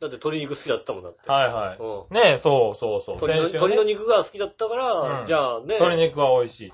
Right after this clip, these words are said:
Speaker 1: うん。七面鳥も食べたら、じゃあスズメも食べなきゃダメだよ。
Speaker 2: はい。
Speaker 1: ね。
Speaker 2: ねえ、ああ、でも買ってみようかな、ちょっとな。
Speaker 1: うん。
Speaker 2: うん。試しにね。
Speaker 1: ねえ。
Speaker 2: は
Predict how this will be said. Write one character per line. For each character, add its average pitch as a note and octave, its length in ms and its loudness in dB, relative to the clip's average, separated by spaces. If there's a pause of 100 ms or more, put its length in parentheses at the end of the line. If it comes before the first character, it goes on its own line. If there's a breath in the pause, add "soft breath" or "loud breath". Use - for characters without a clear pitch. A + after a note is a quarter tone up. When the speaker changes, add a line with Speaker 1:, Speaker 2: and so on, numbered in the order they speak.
Speaker 1:
う A#2 100 -16
ん。 - 40 -16
七 - 180 -16
面 C#3+ 160 -6
鳥 C#3 120 -6
も C#3 80 -6
食 D3 100 0
べ C#3 60 -6
た C3 60 -2
ら、 A2+ 60 -4
じ A2 60 -8
ゃ A2 40 -4
あ - 40 -14
ス - 160 -20
ズ A#2+ 80 -12
メ A#2 60 -8
も A2+ 60 -10
食 A#2+ 100 -8
べ C3 60 -2
な B2 80 -4
き G#2+ 40 -4
ゃ G2+ 40 -8
ダ G#2 80 -10
メ A#2 100 -8
だ G2 60 -12
よ。 F#2 80 -20
Speaker 2:
は C#3 460 2
い。 B2+ 40 -18
Speaker 1:
ね。 E3 80 -2 (480)
Speaker 2:
ね F#3+ 80 2
え、 - 40 4
あ E3 180 8
あ、 E3 40 4
で F#3+ 60 2
も D3+ 140 -2
買 E3 140 2
っ - 20 -8
て G#3 100 -6
み A3+ 80 -4
よ G#3 100 0
う C#3 40 0
か B2 80 0
な、 A2+ 100 -2
ち G#2+ 80 -14
ょ G2 60 -12
っ - 20 -16
と C3 60 -12
な。 A#2+ 240 -2 (100)
Speaker 1:
う B2 40 -20
ん。 A#2 300 -16
Speaker 2:
う D3 60 -8 (600)
ん。 B2 40 0
試 - 60 -8
し A2 80 -14
に B2 80 -10
ね。 C4 240 -4 (180)
Speaker 1:
ね A2+ 140 -20
え。 C#3 220 -4
Speaker 2:
は B2+ 300 2